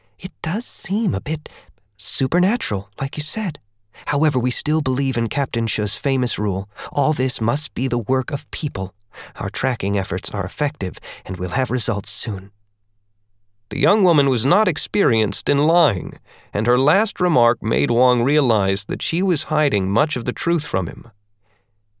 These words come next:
"His rule is famous now?" Wang looked at Da Shi,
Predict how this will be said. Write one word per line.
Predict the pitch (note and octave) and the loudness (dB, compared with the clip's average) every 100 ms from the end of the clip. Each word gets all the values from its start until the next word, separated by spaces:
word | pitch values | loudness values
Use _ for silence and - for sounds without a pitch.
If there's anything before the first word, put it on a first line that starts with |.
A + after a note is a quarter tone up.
| _ _ | _ _
"His | B2 C3 D3 - - - - - - - - - | 0 2 2 -2 -6 -8 -14 -18 -20 -20 -20 -20
rule | - G#2 A#2+ D#3+ A#3 B3+ G#3+ | -10 -2 2 4 4 4 4
is | B2+ G2+ - | 2 0 -2
famous | - - G#2 C3+ A#3+ C4+ - | -6 -4 0 2 2 0 0
now?" | D4+ E4+ F4+ - _ _ _ _ _ - | 0 0 -2 -4 _ _ _ _ _ -2
Wang | - G#2 A2 A2+ | 2 2 2 2
looked | A#2 - | 0 -2
at | C#3+ G#2 | -6 -2
Da | G#2+ F#2+ | 0 0
Shi, | - - | 0 -2